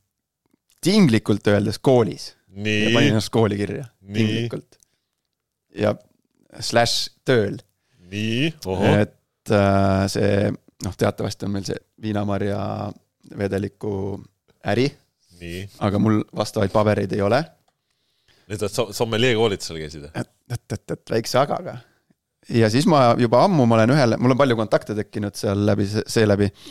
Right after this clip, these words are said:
Speaker 1: äh, seal maailmas ja siis, äh, ma juba ammu ütlesin ühele vinoteegi pidajale või ühele vinoteegi, äh, vanale, vanalinnas, et kes meie klient on, et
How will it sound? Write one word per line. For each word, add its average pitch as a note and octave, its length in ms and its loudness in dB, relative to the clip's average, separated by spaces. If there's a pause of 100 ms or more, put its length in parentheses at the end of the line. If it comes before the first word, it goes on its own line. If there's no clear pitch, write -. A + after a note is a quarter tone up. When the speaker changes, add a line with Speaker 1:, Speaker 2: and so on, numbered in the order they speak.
(880)
Speaker 1:
äh, G2+ 220 -2
seal G#2 200 2
maailmas A2 380 4
ja G2+ 160 0
siis, G#2+ 220 -4 (160)
äh, G#2 120 0
ma G#2+ 140 0
juba A2 160 2
ammu C3 240 2
ütlesin G2+ 320 -4
ühele G2 300 -2 (520)
vinoteegi A2+ 560 -2
pidajale G#2+ 540 -4 (300)
või G#2 180 0
ühele G2+ 380 -2
vinoteegi, G2+ 500 -2 (540)
äh, G2+ 1000 -6 (300)
vanale, G#2 340 -2 (540)
vanalinnas, G2 580 -2 (1040)
et G2 400 -8
kes - 240 -10 (220)
meie G2+ 360 0 (680)
klient A#2 360 0
on, F#2+ 100 -4 (1000)
et G#2 280 0